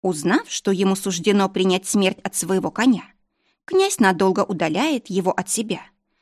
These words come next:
Однако предсказанная гибель все же настигает его, наступив на череп этого коня,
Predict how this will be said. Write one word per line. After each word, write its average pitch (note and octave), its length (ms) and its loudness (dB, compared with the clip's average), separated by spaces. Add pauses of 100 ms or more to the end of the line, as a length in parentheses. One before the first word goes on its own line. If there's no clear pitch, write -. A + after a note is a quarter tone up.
(120)
Однако G3 460 0
предсказанная F#3+ 680 0
гибель - 400 -2 (180)
все - 260 -2
же F3 100 -4
настигает G3+ 640 0
его, F#3+ 320 -2 (440)
наступив G3 600 0
на E3+ 140 0
череп C4+ 500 -2
этого F#3 300 -2
коня, G#3+ 380 0